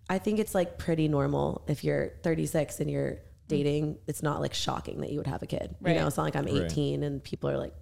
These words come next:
Speaker 1: surprised or
Speaker 2: Yeah.
Speaker 1: caught off guard.
Speaker 2: Right.
Speaker 1: Um, someone that is supportive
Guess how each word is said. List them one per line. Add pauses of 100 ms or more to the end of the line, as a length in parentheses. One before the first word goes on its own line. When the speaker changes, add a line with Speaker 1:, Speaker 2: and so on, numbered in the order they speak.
Speaker 1:
surprised
or
Speaker 2:
Yeah.
Speaker 1:
caught
off
guard. (160)
Speaker 2:
Right. (220)
Speaker 1:
Um, (180)
someone
that
is
supportive